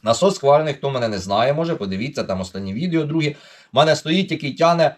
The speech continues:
сто десять ватт, на ньому написано, але він по факту сто двадцять ватт. Хоча, може, те нас двісті двадцять, вони рахували сто десять, може, на... а то я дивився на двісті тридцять було, чи в мене двісті тридцять п'ять, щось, може, і так. Може, і сто десять, не знаю. Ну, коротше, сто десять, сто двадцять ватт, це вже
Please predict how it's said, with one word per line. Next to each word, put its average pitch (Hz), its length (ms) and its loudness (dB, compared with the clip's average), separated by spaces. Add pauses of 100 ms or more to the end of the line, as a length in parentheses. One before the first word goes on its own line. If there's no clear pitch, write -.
сто 156 240 0
десять 147 300 2
ватт, 127 240 2
на 113 80 -6
ньому 117 200 -6
написано, 143 540 0
але 120 60 -4
він 147 160 -4
по 117 80 -6
факту 151 320 0
сто 120 160 -6
двадцять 90 400 -4
ватт. 71 240 -12
Хоча, 233 240 -4
може, 151 220 2
те 123 300 2
нас 110 260 -4
двісті 107 360 -10
двадцять, - 500 -2
вони 92 200 -6
рахували 82 460 -6
сто - 140 -14
десять, 76 320 -10
може, 82 240 -10
на... 82 240 -8
а 71 160 -12
то 92 140 -10
я 90 120 -4
дивився 90 480 -8
на 90 100 -6
двісті 90 360 -10
тридцять 110 420 -10
було, 80 260 -10
чи 78 120 -16
в 80 40 -14
мене 78 200 -12
двісті 82 320 -12
тридцять - 400 -12
п'ять, 104 220 -4
щось, - 180 -20
може, 80 180 -12
і - 20 -14
так. - 200 -12
Може, 160 180 0
і - 40 -2
сто 120 140 -4
десять, 80 280 -8
не 135 120 -2
знаю. 104 200 -4
Ну, 233 80 -8
коротше, 151 320 2
сто 190 140 -6
десять, 165 300 0
сто 117 120 -8
двадцять 107 340 -4
ватт, 82 160 -6
це 107 80 -2
вже 107 140 -2